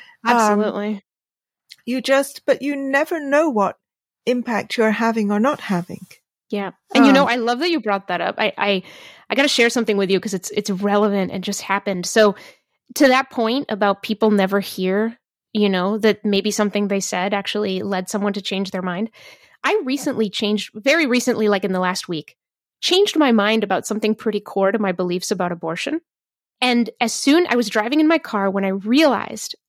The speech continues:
Speaker 2: "Oh my gosh, I've, I now believe something different. Oh my gosh." And it was a result of a conversation with, uh, with April Cornfield on the Braver Angels podcast about abortion, plus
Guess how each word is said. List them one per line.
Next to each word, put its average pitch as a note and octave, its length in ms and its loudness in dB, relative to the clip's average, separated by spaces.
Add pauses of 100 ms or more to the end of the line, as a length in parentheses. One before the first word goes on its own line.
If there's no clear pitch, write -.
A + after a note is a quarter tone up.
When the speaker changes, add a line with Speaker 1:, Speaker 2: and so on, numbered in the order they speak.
(180)
Speaker 2:
"Oh A#3 120 2
my G#3 140 0
gosh, F#3+ 380 -8 (480)
I've, A#3 280 0 (240)
I A#3+ 120 0
now A3+ 180 0
believe A3 240 2
something G#3+ 220 0
different. G#3 360 -6
Oh A#3 100 2
my G#3+ 120 2
gosh." - 380 -6 (420)
And C4+ 100 4
it C4 80 2
was B3 340 0
a A#3+ 80 0
result A#3+ 420 2
of G#3+ 260 0
a - 80 -4
conversation C4 680 0
with, A#3 440 -4
uh, G#3 360 2 (440)
with A3+ 380 2
April A3+ 380 4
Cornfield B3 640 2
on G#3+ 160 0
the G#3+ 80 0
Braver G3+ 240 0
Angels C4+ 220 2
podcast - 600 -4 (100)
about G#3 220 -2
abortion, A3 480 -4 (680)
plus D4+ 720 0